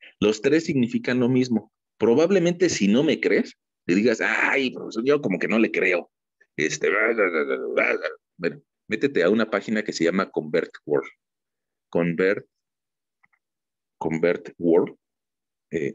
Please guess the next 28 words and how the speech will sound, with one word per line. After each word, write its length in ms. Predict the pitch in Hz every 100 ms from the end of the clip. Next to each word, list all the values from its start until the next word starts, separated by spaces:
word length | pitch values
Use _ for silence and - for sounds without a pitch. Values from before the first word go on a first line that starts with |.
| _ -
World. 960 | 73 69 69 71 69 67 69 - - 143 _ _ - _ _
Y 100 | 107
te 80 | 92
vas 180 | 104
a 60 | 101
dar 140 | 101
cuenta 280 | - 98 98
de 80 | 87
esa 180 | 85 -
conversión. 480 | 92 95 98 117 120 _ _ _
Pero 200 | - 143
bueno, 280 | 151 160 147 -
probablemente, 480 | 90 107 113 110
no 120 | 123 139
sé 120 | 143
si, 260 | 143 117
si 120 | - 85
vengan 320 | 98 113 98
esas 240 | 95 104
unidades 420 | 87 80 82 87
compuestas 480 | - 73 78 - 82
de 100 | 71
densidad, 380 | 67 69 87 95 - _ _
pero 140 | 107
sí 120 | 110 165
habría 200 | 143 147
que 100 | 147
buscar, 340 | 107 107 -